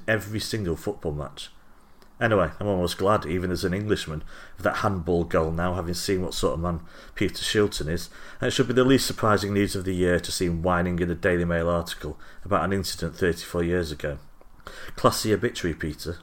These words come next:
Classy paper. Maradona, like the man who died fifteen years to the day previous, George Best, wasted much of his career, and like Best, wasted his body too and died too young. But what they could do with a football transcended everything else, including their many flaws and missteps.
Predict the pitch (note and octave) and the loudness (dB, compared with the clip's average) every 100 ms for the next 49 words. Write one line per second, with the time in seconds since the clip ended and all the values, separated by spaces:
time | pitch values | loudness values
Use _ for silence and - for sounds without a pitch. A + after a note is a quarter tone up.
0 | - - - E2 - A2+ A#2+ D#2+ - - | -8 -4 -2 -2 2 0 0 -6 -8 -12
1 | - - - - - - - C3+ C3 B2+ | -16 -16 -20 -20 -20 -8 2 6 8 8
2 | B2 A2 G#2+ G2+ A2 A2+ - G2+ G2 - | 8 6 4 4 4 4 6 6 6 2
3 | G#2 - G#2+ G2+ F#2+ F#2+ G2 F#2+ - G2+ | -4 0 0 0 0 4 4 2 0 -2
4 | - G2 F#2 F2+ - - - - - A2+ | 2 2 2 0 -16 -18 -20 -20 -4 2
5 | G2+ E2+ F2 F#2 - - - F2+ F#2 - | 2 2 2 2 -2 -8 -2 2 2 0
6 | - F#2+ - - - - - G2+ G2+ G2+ | 0 0 2 -6 -8 -12 -2 2 2 2
7 | A2 - F#2+ - G2+ - - F2+ E2 D#2 | -2 -2 -4 -2 -2 -2 0 2 2 0
8 | - - - F#2+ G2+ A#2 - E2+ - G2+ | -6 -20 -10 -4 2 2 2 -2 0 0
9 | F#2+ F#2 - E2 - G2+ G2 E2+ - G2 | 2 2 -2 -6 -2 -2 0 -2 0 0
10 | E2+ D#2+ E2+ E2 - E2+ F2+ G2 F2 - | 2 2 2 0 -2 -2 0 0 -2 -8
11 | - - - - - A2 G#2 - B2 C3 | -18 -20 -20 -18 -2 0 2 4 4 6
12 | A#2+ A#2 A#2 G#2 F#2+ - A#2+ - E2 E2 | 2 2 4 6 2 2 0 2 -2 -2
13 | - F2 - F#2 F2 F2+ D#2 D2+ F#2+ G2+ | -2 -2 0 0 0 0 -4 -4 -2 0
14 | F#2 - D2 - G#2+ F2+ E2 E2 F2+ F2 | 0 -4 -10 -2 -2 0 -2 0 0 0
15 | E2 F2 E2+ E2+ D#2+ F#2 - - C#2 - | -2 0 0 -2 -4 -4 -4 -4 -4 -8